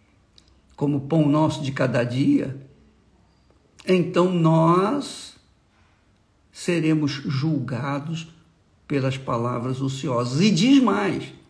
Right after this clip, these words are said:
ele disse mais, "Porque por tuas palavras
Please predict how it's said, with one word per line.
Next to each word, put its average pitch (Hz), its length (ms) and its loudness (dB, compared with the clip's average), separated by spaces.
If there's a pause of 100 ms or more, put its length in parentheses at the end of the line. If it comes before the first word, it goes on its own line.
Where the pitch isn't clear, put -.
(100)
ele 170 340 2
disse 120 360 -4
mais, - 460 -12 (680)
"Porque - 360 0
por - 600 -4
tuas 330 480 0
palavras - 1120 -6